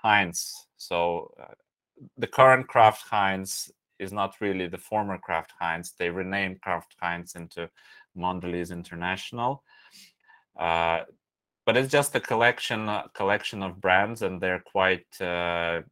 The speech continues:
attractive from a dividend growth perspective. So the dividend yield is not, uh, not very high and not very attractive, but they do grow it steadily.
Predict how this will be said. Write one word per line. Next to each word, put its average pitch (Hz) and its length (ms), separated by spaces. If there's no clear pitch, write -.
attractive 87 440
from 85 180
a 82 60
dividend 82 420
growth 80 260
perspective. - 600
So 90 160
the 85 100
dividend 90 480
yield 87 240
is 80 160
not, 87 380
uh, 82 240
not 104 300
very 98 240
high 98 360
and 92 140
not 95 240
very 92 240
attractive, 95 720
but 90 440
they 82 140
do 87 460
grow 85 320
it 80 140
steadily. 92 800